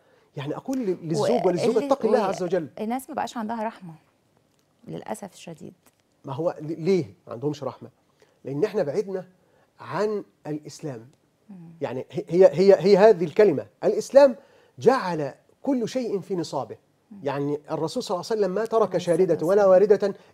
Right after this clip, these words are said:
Speaker 1: إلا دلنا عليها.
Speaker 2: مم.
Speaker 1: يعني ما فيش حاجة خالص النبي صلى الله عليه وسلم سابها لنا. يعني حتى إنك أنت تتعامل إزاي مع الناس، تتعامل مع، مع من أسدى إليك معروفا، تتعامل إزاي مع الزوجة، الزوجة تتعامل مع زوجها إزاي،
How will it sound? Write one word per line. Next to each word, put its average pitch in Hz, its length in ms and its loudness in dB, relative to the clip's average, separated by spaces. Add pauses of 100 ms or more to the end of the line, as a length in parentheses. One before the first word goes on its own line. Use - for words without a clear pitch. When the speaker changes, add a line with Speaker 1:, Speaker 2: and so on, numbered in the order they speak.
(100)
Speaker 1:
إلا 202 460 4 (160)
دلنا 160 440 2
عليها. 110 320 -8 (260)
Speaker 2:
مم. 214 60 -20 (180)
Speaker 1:
يعني 135 260 -4
ما 175 100 2
فيش 254 220 -6
حاجة 247 280 0
خالص 254 500 0 (340)
النبي 226 240 4
صلى 202 120 -8
الله 175 100 -8
عليه 240 120 0
وسلم 180 180 -6
سابها 226 160 -6
لنا. 139 120 -6 (460)
يعني - 180 -18
حتى - 380 0
إنك 180 420 0
أنت 214 320 0 (260)
تتعامل 247 460 2
إزاي 196 260 4
مع 165 100 2
الناس، 156 340 -2
تتعامل 208 260 0
مع، 170 260 2
مع 156 180 0
من 156 180 -2
أسدى 175 220 0
إليك 165 280 -2
معروفا، 151 520 -2 (240)
تتعامل 190 360 0
إزاي 180 220 4
مع 180 120 -2
الزوجة، 165 360 0
الزوجة 180 260 0
تتعامل 185 280 -2
مع 160 120 0
زوجها 170 200 -2
إزاي، 156 300 2